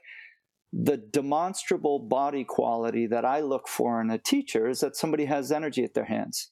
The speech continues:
Like, I can, if somebody has, I, I can just make them, uh, lose balance and move just by touch,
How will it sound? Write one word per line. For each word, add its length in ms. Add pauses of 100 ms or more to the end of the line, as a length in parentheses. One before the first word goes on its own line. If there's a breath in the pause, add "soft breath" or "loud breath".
(160)
Like, 140
I 100
can, 300
if 120
somebody 280
has, 240
I, 280
I 40
can 240
just 240
make 200
them, 240 (120)
uh, 60 (100)
lose 240
balance 400
and 120
move 340
just 340
by 120
touch, 560